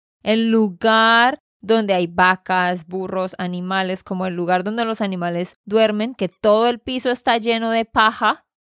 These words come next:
Sí, María, seguramente construyeron algo similar a una crib, a una cuna,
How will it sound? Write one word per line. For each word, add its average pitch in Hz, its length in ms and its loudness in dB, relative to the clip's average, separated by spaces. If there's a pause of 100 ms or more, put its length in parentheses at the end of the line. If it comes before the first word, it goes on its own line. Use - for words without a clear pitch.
Sí, 220 300 -2
María, 220 640 2
seguramente 220 720 0
construyeron 190 1200 -2
algo 180 360 0
similar 190 720 0
a 185 120 2
una 175 260 -2
crib, 214 360 -2 (300)
a 180 140 -2
una 190 220 -2
cuna, 220 600 0